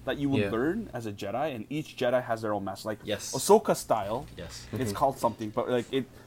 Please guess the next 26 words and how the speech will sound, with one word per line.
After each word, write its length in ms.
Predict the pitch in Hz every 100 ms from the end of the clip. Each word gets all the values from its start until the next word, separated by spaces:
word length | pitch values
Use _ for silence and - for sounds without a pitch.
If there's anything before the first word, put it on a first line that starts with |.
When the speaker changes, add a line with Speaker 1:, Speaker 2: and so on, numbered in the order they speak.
| -
Speaker 1:
her 120 | - 170
style 300 | - 202 202
is 100 | 135
where 120 | 143
she's 220 | - 127
more 160 | 131 127
fluid 460 | - 139 127 107
like 200 | 101 101 90
water, 380 | 92 123 190 - -
and 120 | 117
everything's 320 | 120 127 123 101
Speaker 2:
Yeah. 60 |
Speaker 1:
so, 80 | 123
like, 240 | 113 95
wavy. 300 | 98 104 117
Speaker 3:
Mm-hmm. 80 | 120
Speaker 2:
Mm-hmm. 560 | 127 - - - - 104
Speaker 1:
Another 280 | 127 143 151
person 280 | 156 131
that 100 | 135 -
fights 240 | 120 -
like 120 | 117
her 100 | 120
is 120 | 98
Yoda. 360 | 98 101 151 233 - - - - - - - - - -
Speaker 3:
Yep. 180 | 98 110